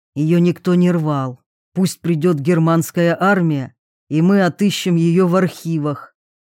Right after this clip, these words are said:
"Дело в том, — ответил Мышецкий, смеясь, — что германская армия никогда сюда не придет, и некогда мне копаться в наших архивах. А вы — глупцы, господа, вы рассуждаете, как ромалики,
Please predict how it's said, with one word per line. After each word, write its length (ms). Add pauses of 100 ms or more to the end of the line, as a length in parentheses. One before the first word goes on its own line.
(220)
"Дело 360
в 120
том, — 260
ответил 460
Мышецкий, 600
смеясь, — 680 (320)
что 260
германская 800
армия 380
никогда 460
сюда 300
не 140
придет, 640 (360)
и 100
некогда 480
мне 180
копаться 600
в 60
наших 360
архивах. 720 (340)
А 180
вы — 300
глупцы, 680
господа, 760 (360)
вы 220
рассуждаете, 920
как 260
ромалики, 840